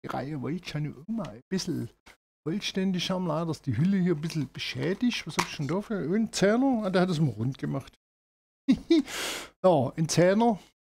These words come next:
Ja, ich hab nie allen Flohmarktkrempel. Noch ein paar,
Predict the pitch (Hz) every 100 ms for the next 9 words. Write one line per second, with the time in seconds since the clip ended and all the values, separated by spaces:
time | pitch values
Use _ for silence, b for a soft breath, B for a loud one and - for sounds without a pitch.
0 | _ _ - 127 113 135 131 160 143 127
1 | 120 - 123 120 107 - 113 104 104 98
2 | 104 113 - 110 117 101